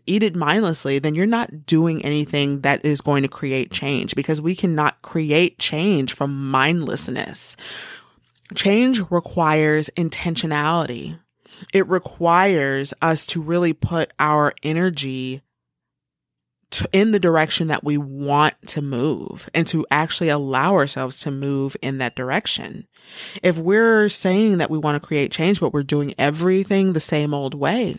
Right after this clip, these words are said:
it's not gonna happen. And we're fooling ourselves in that moment. And we're really making it harder for ourselves to create change because we're giving ourselves more evidence that we can't do it.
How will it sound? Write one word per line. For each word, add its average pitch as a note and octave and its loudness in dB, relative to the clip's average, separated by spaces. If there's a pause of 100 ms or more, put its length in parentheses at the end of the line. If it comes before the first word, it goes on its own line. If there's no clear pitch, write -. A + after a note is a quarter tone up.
(380)
it's B3 4
not C4 2
gonna D3+ 0
happen. - -6 (400)
And G3+ 2
we're G3 6
fooling A#3+ 0
ourselves - -6
in C3 -6
that B2+ -4
moment. - -4
And E3+ 2
we're F3+ 2
really F3+ 2
making D3+ 2
it C#3+ -2
harder D#3+ 2
for C#3 -2
ourselves C3+ 0
to C#3+ -10
create C#3 -6
change B3 -2
because D3+ -2 (340)
we're F#3+ 2
giving G3+ 4
ourselves F3 2
more D#3+ 2
evidence D3+ 2
that - -2
we D3+ 2
can't - -6
do F#3+ 0
it. - -8